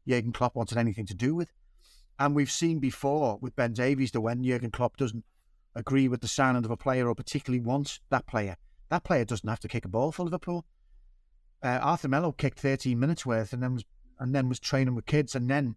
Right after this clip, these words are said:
went to have this mystery operation and, uh, and then he's back to, to, he's trying to get back to fitness. It's debatable whether Arthur Melo, you know what? It could be great. Arthur Melo could come on and score a hat-trick, could be the spark we need. I mean, that's where the fairy tale would end, but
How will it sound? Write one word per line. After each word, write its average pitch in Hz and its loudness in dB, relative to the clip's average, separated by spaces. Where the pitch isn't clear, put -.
went 123 0
to 123 0
have 123 4
this - -4
mystery 127 0
operation 123 2
and, 107 -2
uh, 113 2
and 123 2
then 127 2
he's 135 2
back 139 0
to, - -6
to, - -8
he's 135 -4
trying 131 2
to 123 0
get 135 -2
back 131 -4
to - -14
fitness. - -4
It's - -20
debatable - -6
whether 123 -2
Arthur 123 -2
Melo, 127 -8
you 269 2
know 277 8
what? 269 6
It - -18
could 208 -4
be 175 -8
great. 220 2
Arthur 240 2
Melo 214 6
could - -4
come 170 -2
on 175 4
and 139 2
score 160 -2
a - -4
hat-trick, 156 -2
could 151 -8
be 151 2
the 135 -8
spark 156 0
we 143 2
need. 190 0
I 160 -4
mean, 175 2
that's 220 0
where 180 -2
the 151 2
fairy 135 0
tale 135 2
would 117 0
end, 196 2
but 156 -2